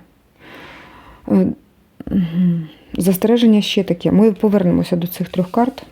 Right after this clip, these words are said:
можливо, нас сам-, самі повернуть. Е, але я зараз хочу подивитися ще на це застереження. Е,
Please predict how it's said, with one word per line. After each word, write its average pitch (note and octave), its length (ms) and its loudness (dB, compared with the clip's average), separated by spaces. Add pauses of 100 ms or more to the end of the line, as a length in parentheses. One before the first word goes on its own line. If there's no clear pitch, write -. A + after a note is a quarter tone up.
можливо, F3+ 360 2
нас F3+ 320 0
сам-, F#3+ 240 0
самі G3 300 2
повернуть. F#3 580 0 (840)
Е, - 40 0 (400)
але G3 260 4
я G3 260 2
зараз G3+ 360 0
хочу - 240 -4
подивитися F#3 500 0
ще - 240 -2
на F3+ 120 2
це F3+ 340 0
застереження. F#3+ 760 0 (220)
Е, - 40 0